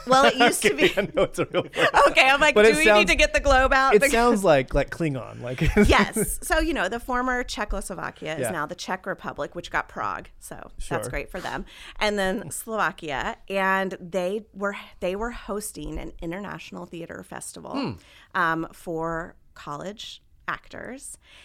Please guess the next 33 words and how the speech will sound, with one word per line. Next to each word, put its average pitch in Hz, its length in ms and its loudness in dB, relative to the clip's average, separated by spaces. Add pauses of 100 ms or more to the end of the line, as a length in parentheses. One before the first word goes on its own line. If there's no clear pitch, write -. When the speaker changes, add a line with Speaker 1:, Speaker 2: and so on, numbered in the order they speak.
(160)
Speaker 1:
And 247 460 0
I 214 140 2
just, 226 320 -8
in 226 120 -8
a 214 60 -6
very 208 600 -4 (100)
roundabout 180 800 -4
way, 180 320 -6
had 165 260 -10
this 170 160 -12
opportunity 165 720 -12
to - 160 -14
audition 160 460 -10
and 165 260 -10
got 139 260 -10 (460)
to - 120 -18
be 160 160 -14
a 143 60 -14
part 349 220 -14
of - 100 -12
that. 65 240 -8 (380)
And 196 180 -6
so 190 680 0 (320)
I 170 840 -4 (840)
missed 180 480 -8
my 254 140 -6
college 220 380 -10
graduation, 220 880 -12 (800)
got 175 280 -2
on 214 140 -4
a 294 60 -4
plane 196 580 -10
Speaker 3:
Wow. 104 400 -8